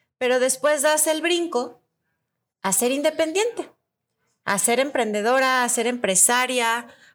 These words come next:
a, a rascarte con tus propias uñas. Hoy en día nos encontramos en esta situación como mujeres, como personas, de que algunos estamos con un trabajo,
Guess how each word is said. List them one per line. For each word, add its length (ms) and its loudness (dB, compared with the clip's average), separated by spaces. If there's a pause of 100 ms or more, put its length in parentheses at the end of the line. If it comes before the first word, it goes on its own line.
a, 720 2 (240)
a 140 0
rascarte 680 2
con 180 -2
tus 200 -2
propias 420 -2
uñas. 440 -8 (760)
Hoy 180 0
en 180 0
día 240 2
nos 200 0
encontramos 680 0
en 120 -2
esta 200 -2
situación 840 -2 (360)
como 500 -8
mujeres, 800 0
como 460 -6
personas, 800 0 (440)
de 360 -2
que 840 0 (320)
algunos 1040 -2
estamos 480 0
con 220 -2
un 160 -10
trabajo, 840 0